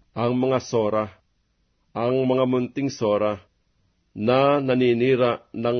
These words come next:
mga ubasan, sapagkat ang ating mga ubasan ay namumulaklak. Ang sinta ko ay akin, at ako ay kanya. Pinapastulan niya ang kaniyang kawan sa gitna ng mga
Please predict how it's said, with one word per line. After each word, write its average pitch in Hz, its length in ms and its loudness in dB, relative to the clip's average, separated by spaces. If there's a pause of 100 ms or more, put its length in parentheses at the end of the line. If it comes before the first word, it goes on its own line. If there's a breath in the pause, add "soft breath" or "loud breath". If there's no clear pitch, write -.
mga 113 400 -2
ubasan, 95 640 -6 (680)
sapagkat 120 720 -2 (160)
ang 104 240 -6
ating 131 440 2
mga 135 280 0
ubasan 113 640 -2 (160)
ay 120 240 2
namumulaklak. 117 880 0 (720)
Ang 104 200 -2
sinta 117 360 -4
ko 120 320 0
ay 113 160 0
akin, 127 640 -4 (720)
at 107 160 -4
ako 117 440 0
ay 123 160 0
kanya. 101 440 -2 (760)
Pinapastulan 123 920 0
niya 127 480 2
ang 117 200 -2
kaniyang 131 600 2
kawan 127 520 2
sa 127 160 -4
gitna 120 560 -2
ng 120 280 -4
mga 117 280 -2